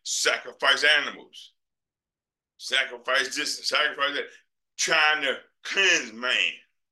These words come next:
It was temporary cleansing. They continued in sin. They continued to do the things that they wanted to do. They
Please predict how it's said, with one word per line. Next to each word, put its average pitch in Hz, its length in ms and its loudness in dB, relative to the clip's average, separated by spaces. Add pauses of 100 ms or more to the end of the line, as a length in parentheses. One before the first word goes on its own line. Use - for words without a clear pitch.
(800)
It - 80 -18
was 127 80 -20
temporary 175 680 -2
cleansing. 104 480 -12
They 107 100 -4
continued 151 640 -2
in 120 60 -2
sin. 110 300 -2
They 113 140 0 (240)
continued 156 540 -2
to 135 120 -8
do 135 80 -6
the 123 80 -12
things 131 240 -2
that 117 100 -6
they 113 180 -2
wanted 107 300 -6
to 123 100 -4
do. 101 100 -12
They 95 220 0